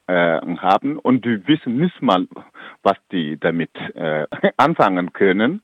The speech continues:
wären die Länder in Afrika mit leeren Museen, obwohl sie wissen, dass ihre ganzen Kunstobjekte in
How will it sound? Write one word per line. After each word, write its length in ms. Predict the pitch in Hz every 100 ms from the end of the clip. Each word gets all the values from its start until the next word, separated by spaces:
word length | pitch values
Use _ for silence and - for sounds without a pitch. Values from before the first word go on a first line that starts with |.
| -
wären 640 | 107 139 190 196 208 196
die 120 | 131 117
Länder 480 | 113 123 170 175
in 280 | 170 131 104 -
Afrika 680 | 151 - 160 156 147 143 180 _ _ _ -
mit 240 | 123 -
leeren 640 | 110 110 139 160 135 107
Museen, 640 | 107 101 156 170 147 175 202 _ _ _
obwohl 360 | 123 - 139 131
sie 180 | 101 90 -
wissen, 520 | 143 - - 156 175 _ _ -
dass 140 | 101 -
ihre 260 | 131 143 120
ganzen 680 | 85 101 120 135 - 110 -
Kunstobjekte 1400 | - 120 127 - - 98 - - 104 101 - - 87 - _ _ _ _ -
in 360 | 123 110 104